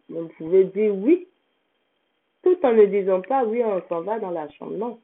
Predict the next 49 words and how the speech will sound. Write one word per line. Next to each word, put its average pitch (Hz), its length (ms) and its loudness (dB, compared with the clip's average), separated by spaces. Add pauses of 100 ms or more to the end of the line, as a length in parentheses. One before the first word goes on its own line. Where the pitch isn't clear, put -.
(540)
vous 170 80 -10
n'êtes 165 180 -2
pas 285 120 4
obligé 208 280 2
de 190 100 2
le 170 260 0
suivre 202 200 -6
quelque 165 280 -8
part. 160 340 -14
C'est 175 160 0
juste 233 280 -4 (100)
que 220 320 0 (260)
vous 165 160 -8
appréciez 165 480 -6
sa 170 100 -4
personnalité, 165 920 -6
sa 165 100 -4
prestance, 160 600 -8 (640)
son 170 160 0
attitude 165 600 -6
ou 175 240 -4
sa 151 120 -4
beauté, 165 720 -2 (380)
ou 160 440 -4 (160)
quoi 208 140 -2
que 208 140 -6
l'on, 170 140 -4
quelle 277 260 0
que 233 180 2
soit 220 160 -2
la 190 180 2
façon, 202 520 -4 (300)
ce 220 60 2
qui 214 160 -4
vous 202 200 -4
a 165 120 -2
plu - 200 -8
de 202 180 0
la 165 120 -4
personne, 165 420 -6
il 190 80 -2
y 175 40 -2
a 160 80 -4
quelque 175 220 -6
chose 226 220 -2
qui 208 60 -4
vous 175 200 -8
a 151 80 -8
captivé 170 680 -4